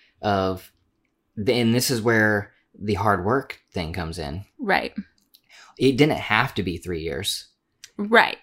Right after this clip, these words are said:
Speaker 1: But because we were both young and,
Speaker 2: Mm-hmm.
Speaker 1: and emotionally immature,
Speaker 2: Mm-hmm.
Speaker 1: I did not recognize there was anything to be fixed.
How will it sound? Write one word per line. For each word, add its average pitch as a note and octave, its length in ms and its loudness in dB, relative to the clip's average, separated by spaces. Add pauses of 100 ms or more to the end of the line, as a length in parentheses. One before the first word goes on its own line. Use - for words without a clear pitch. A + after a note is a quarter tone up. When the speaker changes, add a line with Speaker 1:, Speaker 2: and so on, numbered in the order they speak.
Speaker 1:
But G#2 320 4
because G#2 880 0 (320)
we G#2 200 -6
were F#2+ 100 -2
both G2+ 560 -2 (320)
young G2+ 480 -2 (120)
and, G#3 220 6
Speaker 2:
Mm-hmm. F#3+ 140 0
Speaker 1:
and G2 140 0
emotionally G2 640 -2
immature, G2 840 -2
Speaker 2:
Mm-hmm. G3 420 0 (640)
Speaker 1:
I G#2 200 4
did A2 180 4
not G2+ 260 2
recognize F#2 680 0
there F#2+ 100 2
was F2 160 -2
anything F2+ 360 -4
to F2 60 -6
be F2 120 -6
fixed. - 480 -6